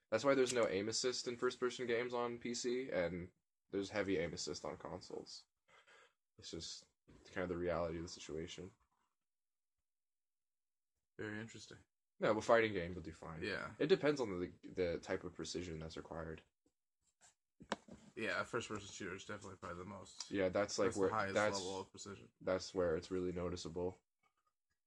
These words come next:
Speaker 1: Um, even in third-person shooters, just shooters, but third-person shooter to me, like Gears of War, I feel like that was designed for a controller, and, like, everything else feels better. Other, like,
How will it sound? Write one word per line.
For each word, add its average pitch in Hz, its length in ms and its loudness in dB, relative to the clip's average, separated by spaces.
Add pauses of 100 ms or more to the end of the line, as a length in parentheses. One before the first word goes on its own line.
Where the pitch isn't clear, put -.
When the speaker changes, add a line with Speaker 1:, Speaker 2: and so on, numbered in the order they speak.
(280)
Speaker 1:
Um, 82 340 -4 (1600)
even 110 260 0
in 98 120 0
third-person 92 640 0
shooters, 85 420 -6
just 147 160 -2
shooters, 90 560 0
but 107 320 4
third-person 156 440 4
shooter 123 380 4
to 113 120 -4
me, 101 340 -2 (120)
like - 320 4 (100)
Gears 107 240 0
of 90 100 -4
War, 87 240 4
I 90 40 0
feel 101 160 -2
like 101 120 -2
that 92 140 4
was 78 160 -4
designed 80 420 -6
for 76 380 -6
a 82 80 -8
controller, 71 540 -10 (640)
and, 90 120 0
like, 82 140 0
everything 98 300 2
else 85 180 0
feels 82 200 -6
better. 78 400 0
Other, 82 200 -6 (100)
like, 82 300 -6